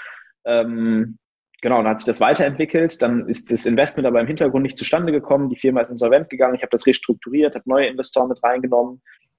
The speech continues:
Genau, dann hat sich das Geschäftsmodell neben Skills for School und der Anwendung für Schüler noch gewandelt für Unternehmen, Skills for Work und Mitarbeiterfortbildung.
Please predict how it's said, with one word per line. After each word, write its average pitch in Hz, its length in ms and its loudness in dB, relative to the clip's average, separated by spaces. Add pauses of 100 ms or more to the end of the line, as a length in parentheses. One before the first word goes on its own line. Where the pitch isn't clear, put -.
(120)
Genau, 110 220 0
dann 104 140 -4
hat 123 100 -2
sich - 60 -2
das 120 120 0
Geschäftsmodell 131 600 0
neben 120 320 0
Skills 131 240 -2
for 120 120 0
School 156 280 -2
und 120 140 -2
der 120 120 2
Anwendung 120 360 0
für 120 100 -12
Schüler 143 320 2
noch 123 140 -4
gewandelt 123 480 0
für 120 120 -2
Unternehmen, 120 500 0
Skills 123 280 -2
for 120 160 0
Work 135 220 2
und 127 100 -8
Mitarbeiterfortbildung. 127 1200 0